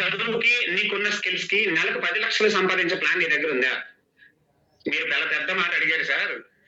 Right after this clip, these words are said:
బయటికి వెళ్తే పదివేలు ఇచ్చే దుకాణమే లేకపోతే మీరు నెలకు పది లక్షలు అంటున్నారు,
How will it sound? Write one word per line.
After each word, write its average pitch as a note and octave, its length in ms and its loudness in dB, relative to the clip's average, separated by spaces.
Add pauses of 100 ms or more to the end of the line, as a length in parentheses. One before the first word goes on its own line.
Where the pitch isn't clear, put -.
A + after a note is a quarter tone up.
(120)
బయటికి D3+ 420 -2
వెళ్తే - 220 -4
పదివేలు F#3 500 0
ఇచ్చే F3+ 220 0
దుకాణమే E3 480 2
లేకపోతే C#3+ 680 0
మీరు D3 240 2
నెలకు D#3 220 0
పది D3 220 -2
లక్షలు C#3+ 360 0
అంటున్నారు, B2+ 760 0